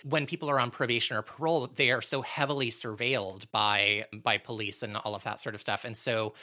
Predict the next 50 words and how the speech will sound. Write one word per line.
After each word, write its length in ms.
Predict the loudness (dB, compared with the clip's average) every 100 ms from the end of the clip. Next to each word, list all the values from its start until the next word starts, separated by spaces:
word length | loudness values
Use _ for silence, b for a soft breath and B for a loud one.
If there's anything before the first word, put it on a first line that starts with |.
| -4
uh, 240 | 0 2 4
and 160 | 4 4
if 160 | 2
you 60 | -2
commit 300 | -4 0 2
another 280 | 2 0 -4
crime, 420 | 4 4 6 4
that's 200 | 2 2
considered 400 | -2 -4 -2 0
a 20 |
violation 440 | 4 4 4 0 -2
of 80 |
your 80 | -6
probation. 640 | -8 -4 0 0 0 -2 -6 B B -2
And 160 | 0
there 160 | 2 4
are, 180 | 4 2 -2 -16 -20 -20 -8
and 160 | -2 2
she, 180 | 2 4
like, 220 | 4 4
posed 240 | 2 2
this 160 | 2 0
question 300 | 0 0 -2
to 80 | -6
the 80 | -2
class, 360 | 4 4 4
like, 180 | -2 -4
"If 180 | -6 -4
you 140 | -4
were 200 | 0 0
under 300 | 0 0 -2
twenty-four 460 | -2 -2 -4 -2 -2
seven 260 | 0 -2 -2
surveillance, 500 | -2 0 0 -2 -4
how 200 | -4 -2
many 180 | 0
laws 460 | -2 0 0 0 -2
do 100 | -4
you 80 | -4
think 240 | -4 -6
you 60 | -6
would 100 | -2
be 120 | -2
breaking 420 | 0 0 0 -4
in 100 | -6
a 80 | -6
day?" 300 | -6 -6 -10 B B B
And 180 | -2 2
the, 180 | 0 0
the, 100 | -6